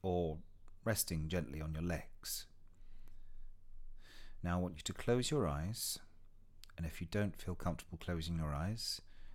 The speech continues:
then just perhaps soften your gaze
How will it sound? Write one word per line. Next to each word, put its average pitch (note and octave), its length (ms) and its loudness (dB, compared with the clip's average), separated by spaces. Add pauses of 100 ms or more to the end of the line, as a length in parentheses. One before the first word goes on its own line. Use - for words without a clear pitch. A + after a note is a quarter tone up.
(140)
then G#2 120 2
just G2+ 240 -2
perhaps F#2 540 2
soften - 440 2
your D#2+ 140 2
gaze C#2 600 -2